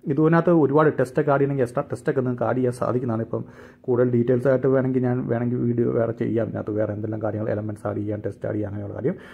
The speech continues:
അപ്പോൾ നമ്മൾ ഇത് എച്ച് ഡിയിലേക്ക് മാറ്റുവാണ്. ഇവിടെ നമ്മൾ ക്ലിക്ക് ചെയ്ത് അത് എച്ച് ഡിയിലേക്ക് മാറ്റുന്നുണ്ട്. ഇനിയിപ്പോൾ നമുക്ക് ഇത് ക്ലോസ് ചെയ്ത ശേഷം നമുക്ക് ഡൗൺലോഡ് എന്നുള്ള ആ ഓപ്ഷനിൽ ക്ലിക്ക് ചെയ്യാം.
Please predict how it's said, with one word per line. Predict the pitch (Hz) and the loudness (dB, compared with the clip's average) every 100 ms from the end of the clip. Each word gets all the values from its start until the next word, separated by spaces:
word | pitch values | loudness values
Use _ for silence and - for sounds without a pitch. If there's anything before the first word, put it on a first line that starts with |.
| - - | -8 0
അപ്പോൾ | 170 | 4
നമ്മൾ | 160 147 | 6 6
ഇത് | 147 160 127 | 4 4 2
എച്ച് | 135 131 - | 2 2 2
ഡിയിലേക്ക് | 123 123 117 | 2 4 2
മാറ്റുവാണ്. | 110 107 110 104 | 0 -2 -2 -2
ഇവിടെ | 131 117 | -2 -2
നമ്മൾ | 110 107 | -2 -4
ക്ലിക്ക് | 104 104 | -6 -8
ചെയ്ത് | 120 107 139 - | -2 0 0 0
അത് | 127 | -2
എച്ച് | 107 113 | -4 -4
ഡിയിലേക്ക് | 113 107 | -4 -4
മാറ്റുന്നുണ്ട്. | 104 104 - 104 160 - - - | -4 -4 -6 -2 -2 -4 -16 -4
ഇനിയിപ്പോൾ | 175 170 160 | 2 4 4
നമുക്ക് | 143 139 | 4 4
ഇത് | 131 127 | 2 4
ക്ലോസ് | 123 131 | 4 4
ചെയ്ത | 127 113 | 2 2
ശേഷം | 113 107 - 190 | 0 -2 -2 0
നമുക്ക് | 123 107 | -2 0
ഡൗൺലോഡ് | 120 160 117 110 117 123 | -2 0 0 0 2 2
എന്നുള്ള | 117 107 - | 2 -2 -2
ആ | - | 0
ഓപ്ഷനിൽ | 107 104 - | 0 0 -6
ക്ലിക്ക് | 113 107 - | -6 -6 -4
ചെയ്യാം. | 110 117 202 | 0 0 0